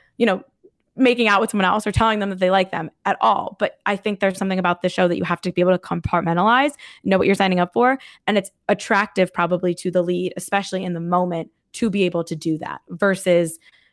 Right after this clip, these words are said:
maybe dwelling on it so much. And of course, the other guys, I'm sure, are doing the same thing. Maybe they're just showing us Greg doing it 'cause he's more of a contender. Um, but I feel like not a good episode for Greg. Um, but ultimately, we lost Courtney, Josh, and Andrew M, which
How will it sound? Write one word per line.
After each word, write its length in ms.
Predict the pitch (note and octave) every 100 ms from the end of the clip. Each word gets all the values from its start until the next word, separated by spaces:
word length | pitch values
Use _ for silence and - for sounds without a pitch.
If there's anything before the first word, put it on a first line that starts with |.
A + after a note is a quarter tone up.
| -
maybe 280 | G3+ F#3+ F3
dwelling 380 | E3 E3+ D#3 G#2
on 100 | -
it 120 | -
so 100 | F#3
much. 260 | - - -
And 120 | G#3
of 180 | - A3+
course, 160 | C4+ C4
the 100 | G3+
other 140 | F#3+
guys, 260 | F3+ E3+ E3+
I'm 60 |
sure, 240 | F3+ E3+ E3
are 40 |
doing 160 | E3+ E3
the 80 | E3+
same 220 | E3+ E3
thing. 220 | E3+ E3+
Maybe 180 | E3+ F3
they're 140 | F#3
just 180 | D#3+ -
showing 320 | - D#3+ F3+
us 160 | F#3 -
Greg 420 | G3 F#3 F#3+ G3 _ _
doing 280 | G#3+ G#3 G3+
it 160 | G3+ -
'cause 180 | F#3+
he's 180 | - F#3
more 100 | F#3+
of 80 | F#3+
a 40 |
contender. 560 | F#3+ F#3 F#3+ F#3 F3+ F3+ _ _ _
Um, 400 | F#3 F#3 E3+ F3
but 160 | F3 F#3
I 80 | F3+
feel 160 | G3
like 60 | F#3+
not 180 | F#3 G3
a 40 |
good 120 | A#3+
episode 260 | A#3+ - B3+
for 120 | C#4
Greg. 320 | A3 F3+ F3+ - _ _ -
Um, 180 | G#3 G3
but 100 | G3
ultimately, 540 | F#3 F#3+ A3 A3 G#3+ G3
we 160 | G3
lost 400 | F#3+ F3+ F3+ -
Courtney, 640 | - A#3+ B3 C4 C4 C4+ C4+ _ _ -
Josh, 420 | G3 F#3+ F#3 F#3+
and 120 | G3
Andrew 280 | F#3 F#3 F3+ -
M, 440 | E3+ C#3+ - G#3 - _ _ _ -
which 340 | G#3+ G3 -